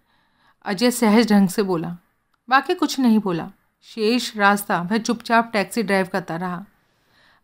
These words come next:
अजय ने पार्क स्ट्रीट पहुंचकर उस बहुमंजिला इमारत के सामने टैक्सी रुकवाई जिसके चौथे खंड पर उसका फ्लैट था। वो नीचे उतरा,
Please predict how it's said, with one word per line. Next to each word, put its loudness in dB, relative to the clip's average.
अजय 0
ने 2
पार्क 2
स्ट्रीट -8
पहुंचकर -2
उस -14
बहुमंजिला 4
इमारत 4
के -2
सामने 0
टैक्सी -4
रुकवाई -2
जिसके -12
चौथे 0
खंड 0
पर 0
उसका -2
फ्लैट 0
था। -16
वो -2
नीचे 4
उतरा, -4